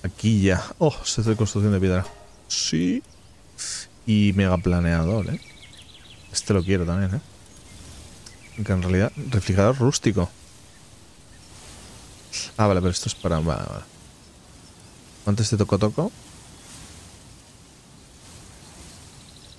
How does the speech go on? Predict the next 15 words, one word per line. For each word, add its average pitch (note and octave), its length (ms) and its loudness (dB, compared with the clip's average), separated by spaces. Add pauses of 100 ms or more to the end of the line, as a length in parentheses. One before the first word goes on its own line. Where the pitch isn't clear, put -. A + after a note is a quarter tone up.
(160)
Lanzar G#2 300 0
ataques C3 300 0
con A2+ 220 2
huevos A#2 220 4
bomba, A2 360 2
¿eh? - 60 -4
<laughs> - 1120 -12
Es - 140 -4
la, A2+ 100 2
es - 420 0
un B2 100 4
lanzagranadas. G2 920 2 (640)
Alfombras G2 380 0
antiguas. A2+ 800 0
Vale. F#2+ 200 0